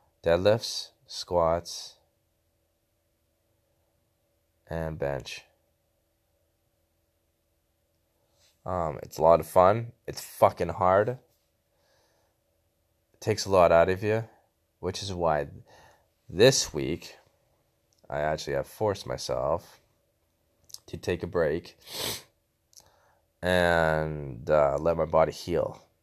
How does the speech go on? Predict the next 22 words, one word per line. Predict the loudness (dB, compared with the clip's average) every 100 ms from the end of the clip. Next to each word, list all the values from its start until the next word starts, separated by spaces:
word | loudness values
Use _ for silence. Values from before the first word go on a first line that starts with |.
| _ _ _ _ _ -20 -18 -18 _ _ _ _ _ _ _ -14
It's | -12 -10
still | -2 0 2
sore, | 0 -4 -2 0 0 -2 -8 _ _ _ -14
you | -6
know, | -2 -2 -2
in, | -6 -8 -8
in | -8 -8 -10 -12
some | -6 -4
areas. | -2 -2 0 -2 -4 -14 _ -16 -16 -18 _ _ -20 -4
Uh, | 0 0
I |
have | 2 0
my | 0
son | -6 -4 -2
all | -2 -2
week, | -4 -6 -10 -20 _ _ _ _ _ _ _ _ _ _ -16
which | -16 -14
is | -8
nice. | -6 -4 -6 -8 -14 _ -20 -20 _ -20 -20 _ _ _ _ _ _ _ -2
Uh, | 0 0
I've | -4
ha-, | -2 -2